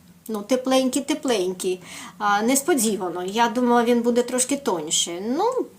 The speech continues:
це ж експерименти, в мене взагалі все експерименти. Хоча от не буду ж я казати, що я з-, вкрала цю ідею. Цей жакард вигадала не я.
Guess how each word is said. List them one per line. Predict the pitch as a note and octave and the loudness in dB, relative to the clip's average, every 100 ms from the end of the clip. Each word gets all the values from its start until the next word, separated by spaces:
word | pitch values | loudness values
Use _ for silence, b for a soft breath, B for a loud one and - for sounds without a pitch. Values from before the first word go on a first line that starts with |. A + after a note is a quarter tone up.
| - - | -20 -8
це | F#4 G4+ | -2 0
ж | |
експерименти, | A4+ - G#4+ A4 A#4 G#4 C4 A3+ | 0 0 2 4 6 6 4 2
в | |
мене | B3+ F4+ | 4 4
взагалі | E4+ E4+ G4 | 4 4 4
все | A4 F#4 | 4 4
експерименти. | F4+ - D#4 D4+ B3 E3+ E3+ - B B | 2 0 0 2 2 0 -6 -12 B B
Хоча | - D4+ - F#4 G3 - - - - _ - - - - - - - - | -4 -2 0 2 0 -2 -20 -20 -20 _ -20 -20 -20 -20 -20 -14 -8 -4
от | C4 | 0
не | C#4+ | 2
буду | C#4+ G#4 E4 | 4 4 2
ж | - | 2
я | C4+ | 2
казати, | C4 A#3+ C4 D4 A3+ | 2 2 2 2 0
що | - | 0
я | A3+ A#3+ A#3 - G#3 | 2 4 4 0 -6
з-, | G#3 - A3 A3 G#3+ | -8 -6 -4 -2 -4
вкрала | G#3+ A#3+ C4 A#3+ | 0 2 4 2
цю | A#3 A#3+ | 0 0
ідею. | A#3+ G#3 F#3 F#3 | 0 -2 -2 -2
Цей | - B3+ D4 C#4+ | -2 2 2 2
жакард | C#4 C4+ C4 B3+ | 0 0 0 0
вигадала | A#3+ A#3+ A3+ A3 | -2 0 -2 -4
не | A3 A3 | -4 -6
я. | G3+ F3+ | -4 -2